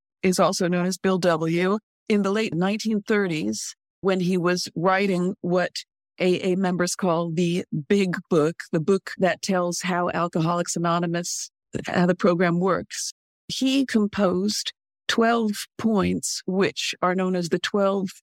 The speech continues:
steps, which are the means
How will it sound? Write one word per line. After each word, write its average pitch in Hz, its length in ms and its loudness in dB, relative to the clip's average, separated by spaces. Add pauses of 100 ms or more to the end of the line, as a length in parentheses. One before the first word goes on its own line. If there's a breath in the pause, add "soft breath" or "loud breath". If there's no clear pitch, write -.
(120)
steps, - 880 -2 (400)
which 202 400 2
are 180 300 2 (340)
the 196 160 6
means 208 760 0